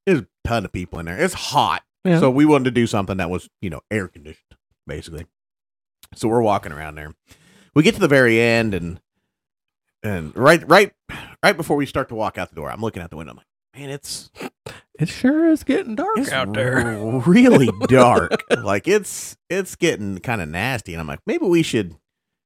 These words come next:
Speaker 1: head to the van, you know, so we can get out of here."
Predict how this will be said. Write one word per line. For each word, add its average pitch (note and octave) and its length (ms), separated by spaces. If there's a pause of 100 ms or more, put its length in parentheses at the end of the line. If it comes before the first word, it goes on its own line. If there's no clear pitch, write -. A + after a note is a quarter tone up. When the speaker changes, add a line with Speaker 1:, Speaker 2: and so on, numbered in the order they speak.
(160)
Speaker 1:
head C#3 200
to G#2+ 60
the E2+ 120
van, F2+ 440
you D#2+ 120
know, G2 380
so G2 100
we F#2+ 60
can F#2+ 60
get F#2 100
out G#2+ 220
of E2 60
here." D#2+ 240